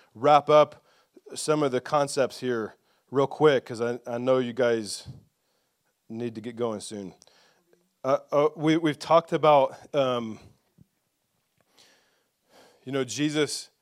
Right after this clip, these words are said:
uh, when Jesus introduced the concept of church, ecclesia, Mark six, or sorry, Matthew sixteen eighteen, he said, "On this rock, the revelation, I'm the Christ," right? Son of the living God. "On this rock,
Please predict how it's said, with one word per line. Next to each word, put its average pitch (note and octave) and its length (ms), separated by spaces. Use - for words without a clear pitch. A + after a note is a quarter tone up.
uh, B2+ 80
when D3 420
Jesus D3+ 520
introduced D3 460
the A#2+ 60
concept C3+ 540
of G#2 80
church, B2 380
ecclesia, A2+ 640
Mark A#2+ 240
six, - 360
or B2+ 60
sorry, A#2+ 240
Matthew A#2+ 320
sixteen B2 640
eighteen, B2 580
he B2 120
said, C3 220
"On C3+ 320
this D3+ 320
rock, A#2 440
the - 80
revelation, B2 880
I'm A2+ 140
the G#2+ 80
Christ," G#2 420
right? A2 240
Son - 180
of A#2+ 60
the A#2+ 40
living B2 220
God. A2+ 120
"On C3+ 180
this E3+ 240
rock, D#3 480